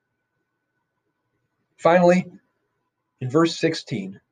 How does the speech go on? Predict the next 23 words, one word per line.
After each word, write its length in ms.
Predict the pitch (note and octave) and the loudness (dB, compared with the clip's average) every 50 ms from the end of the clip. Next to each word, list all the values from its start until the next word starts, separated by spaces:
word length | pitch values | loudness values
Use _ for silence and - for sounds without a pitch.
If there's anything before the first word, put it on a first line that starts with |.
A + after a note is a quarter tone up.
| _ _ _ _ _ _ _ _ _ _ _ _ _ _ _ _ _ _ _ - | _ _ _ _ _ _ _ _ _ _ _ _ _ _ _ _ _ _ _ 0
God 380 | D3+ D#3 F#3+ A#3 A#3 A3+ A3+ | 2 4 6 4 4 2 0
told 320 | - - F#3 F3 F3+ F3 E3+ | -2 0 2 2 2 2 0
Ananias 680 | D3+ D3 D3 D3 D#3 D3 C3+ A#2 A#2+ A#2 A#2+ A#2 - - | 0 0 0 0 0 0 0 0 0 0 -2 -4 -6 -8
about 280 | G#2+ A#2 A#2 A#2 A#2 | -6 -6 -6 -6 -6
Paul, 440 | - - B2 G#2+ F#2 F2+ - - _ _ _ _ _ _ _ _ _ _ _ _ _ _ _ _ _ _ _ _ _ _ _ _ _ _ | -10 -8 -6 -6 -4 -6 -8 -12 _ _ _ _ _ _ _ _ _ _ _ _ _ _ _ _ _ _ _ _ _ _ _ _ _ _
saying, 520 | - - - C3+ C3+ C#3 C#3 C3+ B2 A#2+ - _ _ _ _ _ _ _ _ _ _ _ _ _ _ _ _ _ | -10 -4 -2 0 0 2 0 -2 -4 -8 -14 _ _ _ _ _ _ _ _ _ _ _ _ _ _ _ _ _
"I 80 | - D3+ | 0 2
will 140 | E3 F3 E3 | 2 2 0
show 260 | - - B3 A#3+ A#3 | 2 4 4 4 6
him 160 | G3+ G#3+ G#3 | 4 4 0
how 160 | F3 D#3 F#3+ | 2 2 2
much 220 | G3 F#3+ F3+ - - | 2 2 0 0 -4
he 100 | F#3+ F#3+ | -8 -6
can 200 | - F#3+ E3+ - | -6 -6 -8 -6
prosper 580 | - A3 A#3 A#3+ G3 - - - - - - _ _ _ _ | -4 -4 -4 -4 -4 -10 -16 -18 -18 -18 -20 _ _ _ _
if 160 | E3 D#3+ - | -8 -8 -6
he 100 | F3+ F3+ | -6 -6
just 280 | - - C4 C4 - - | -4 -2 -2 -2 -2 -2
has 240 | - A3 G#3+ G3+ G#3 | 0 0 0 0 0
enough 260 | F#3+ E3+ F#3 F#3 - | 0 0 0 0 -2
seed 320 | - - - G3+ F3+ C3 | -6 -10 -10 -8 -8 -10
faith." 400 | - - A2+ G2 - - - _ _ _ _ _ _ _ _ _ _ _ _ _ _ _ _ _ _ _ _ _ _ _ _ _ _ _ _ _ _ _ _ _ _ _ _ _ _ _ _ _ _ _ A#2 | -10 -12 -14 -14 -14 -18 -20 _ _ _ _ _ _ _ _ _ _ _ _ _ _ _ _ _ _ _ _ _ _ _ _ _ _ _ _ _ _ _ _ _ _ _ _ _ _ _ _ _ _ _ _
Nonsense. 800 | B2+ C#3+ D3 C#3+ B2+ A#2 - - - - - - - - - - | -2 2 2 2 2 -2 -6 -14 -16 -16 -18 -18 -20 -20 -20 -20